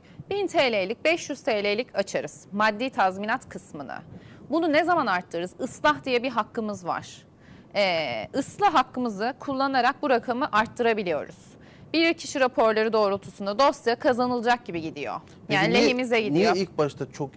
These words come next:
Speaker 2: en yüksek şeyden açmıyorsunuz?
Speaker 1: Harcını yüksek ödememek için birincisi. İkincisi, dava kaybedilirse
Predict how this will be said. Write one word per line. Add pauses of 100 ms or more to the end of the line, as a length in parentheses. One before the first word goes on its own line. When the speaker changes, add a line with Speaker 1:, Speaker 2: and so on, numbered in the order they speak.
(100)
Speaker 2:
en
yüksek (200)
şeyden
açmıyorsunuz?
Speaker 1:
Harcını
yüksek
ödememek
için
birincisi.
İkincisi, (320)
dava
kaybedilirse